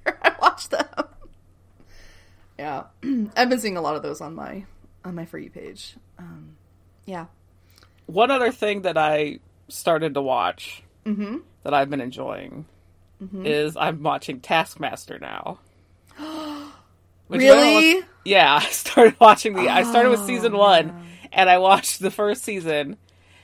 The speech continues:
Speaker 2: and I was, like, losing my shit the whole time.
Speaker 1: I,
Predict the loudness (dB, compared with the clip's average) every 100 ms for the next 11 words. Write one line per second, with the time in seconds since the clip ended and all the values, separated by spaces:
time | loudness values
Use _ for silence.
0 | _ 0 4 6 4 0 -2 -4 -6 -8
1 | -6 -6 -6 -6 -8 -8 -8 -6 -4 -4
2 | -8 -12 -18 _ _ _ _ _ _ 2
3 | 8 8 8 4 0 0